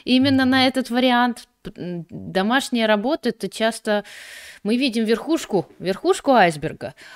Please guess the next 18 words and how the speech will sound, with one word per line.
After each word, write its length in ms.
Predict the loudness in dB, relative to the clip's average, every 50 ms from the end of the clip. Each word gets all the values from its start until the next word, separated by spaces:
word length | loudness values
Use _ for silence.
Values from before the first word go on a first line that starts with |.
| -20 _ -6
а, 760 | -4 -2 0 0 0 0 0 0 0 -2 -2 -2 -4 -6 -6
и 100 | -4 -2 0
огромной 680 | 0 0 2 2 4 4 6 6 4 4 2 0 0
считается 600 | -2 -4 -6 -2 0 2 2 2 0 -4 -6 -6 -6
удача, 540 | -4 -2 0 2 2 2 2 0 -2 -6 -6
чтобы 320 | -6 -8 -10 -8 -8 -8
вот 160 | -10 -10 -10 -10
твоя 360 | -6 -4 -2 0 0 -2 -2
подготовка 680 | -4 -6 -8 -6 -8 -8 -6 -6 -8 -8 -8 -8 -8
выстрелила. 680 | -6 -4 -4 -6 -6 -10 -14 -14 -14 -12 -10 -6 -6 -6
А 40 | -6
часто 380 | -4 -2 -4 -4 -4 -4 -6
готовишься, 540 | -2 -2 -2 -2 -2 -2 -2 -2 -4 -6 -8
готовишься, 560 | -8 -8 -8 -4 -4 -2 -2 -2 -4 -6 -10
готовишься 560 | -8 -8 -8 -4 -4 -4 -4 -4 -6 -8 -12 -12
часами, 540 | -12 -12 -12 -10 -6 -6 -4 -4 -6 -8
днями, 460 | -10 -10 -10 -8 -8 -8 -6 -8 -8 -10
месяцами. 840 | -10 -10 -12 -12 -12 -14 -14 -12 -6 -4 -4 -4 -4 -6 -10 -10